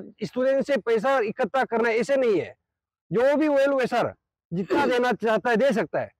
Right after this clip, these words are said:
Specially इसलिए हम लोग जो college और school और वो भी higher secondary school में रखा है, वही मकसद है। तो बाकी जो designated place है, उसमें well wisher जितना देना चाहता है, दिल खोल के दीजिए। और हम तो इस विनती करते हैं कि even हम लोग का जितना यहाँ का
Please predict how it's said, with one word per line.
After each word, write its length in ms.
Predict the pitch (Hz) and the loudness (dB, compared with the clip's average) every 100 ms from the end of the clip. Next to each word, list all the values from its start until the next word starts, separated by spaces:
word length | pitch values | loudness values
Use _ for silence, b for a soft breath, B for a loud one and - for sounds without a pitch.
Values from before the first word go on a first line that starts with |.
| _ _ 214 | _ _ -10
Specially 400 | - - 285 269 | -4 -2 0 0
इसलिए 300 | 233 220 285 | 0 2 2
हम 180 | 247 247 | 2 2
लोग 200 | 208 190 | 0 0
जो 180 | 240 | 0
college 400 | 165 - 233 254 | -2 0 0 2
और 240 | 240 240 - _ _ _ 185 | 2 0 -4 _ _ _ -10
school 320 | - 262 262 | -4 0 2
और 280 | 226 240 214 b b b | 2 2 -2 b b b
वो 140 | 226 | 0
भी 120 | 262 247 | 2 2
higher 240 | 233 277 | 2 0
secondary 320 | 220 269 262 | 0 0 -2
school 200 | - 247 | -2 -2
में 140 | 240 214 | 0 0
रखा 220 | 151 135 | 0 -4
है, 100 | 101 _ _ 196 | -6 _ _ 0
वही 200 | 285 302 | 2 2
मकसद 360 | 233 - 170 | 0 0 -2
है। 160 | 113 - _ _ - | -2 -8 _ _ -6
तो 80 | 190 | -2
बाकी 400 | 214 220 302 269 | 0 0 0 2
जो 100 | 294 285 - _ 175 | 4 2 0 _ -4
designated 520 | 233 269 277 254 247 | 0 0 0 -2 -4
place 320 | 220 240 - | -2 -2 0
है, 100 | 220 | -2
उसमें 280 | 214 240 247 | -2 0 2
well 240 | 208 269 | 2 2
wisher 320 | 262 233 233 | 2 0 0
जितना 320 | 208 - 269 262 | -2 -4 -2 0
देना 280 | 233 233 | 2 0
चाहता 300 | 226 208 196 | 0 -2 -2
है, 60 | 196 | 0
दिल 200 | 233 277 | 0 0
खोल 220 | 247 254 | 2 0
के 140 | 208 226 | 2 0
दीजिए। 340 | 208 196 196 - _ - | 2 0 -2 -6 _ -6
और 100 | 185 | 0
हम 240 | 247 302 | 2 2
तो 140 | 233 269 | 2 0
इस 200 | 254 190 | 0 -2
विनती 420 | 185 233 208 285 | 0 0 0 0
करते 300 | 233 220 233 | 0 0 0
हैं 140 | 233 | 0
कि 200 | 196 226 | 0 0
even 160 | 240 262 | 2 2
हम 120 | 240 | 2
लोग 140 | 262 233 | 0 0
का 80 | |
जितना 420 | 233 160 - 269 277 | 0 -2 -2 0 2
यहाँ 300 | 247 240 247 | 2 2 0
का 240 | 254 | -2